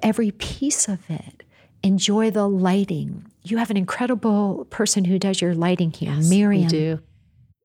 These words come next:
Speaker 1: Enjoy the set pieces. Enjoy the costumes. Enjoy every breath of the art. Take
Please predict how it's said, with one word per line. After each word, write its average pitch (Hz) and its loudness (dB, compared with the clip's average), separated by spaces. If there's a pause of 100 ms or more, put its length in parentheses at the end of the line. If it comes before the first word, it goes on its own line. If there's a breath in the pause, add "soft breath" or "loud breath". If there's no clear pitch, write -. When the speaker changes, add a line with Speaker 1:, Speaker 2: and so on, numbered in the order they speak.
(120)
Speaker 1:
Enjoy 196 4
the 214 2
set - 2
pieces. 165 0 (120)
Enjoy 208 2 (240)
the 190 2
costumes. 165 -2 (300 loud breath)
Enjoy 220 2 (180)
every 262 2
breath 185 0 (100)
of 175 -2
the 180 -2
art. 170 -2 (240)
Take - 0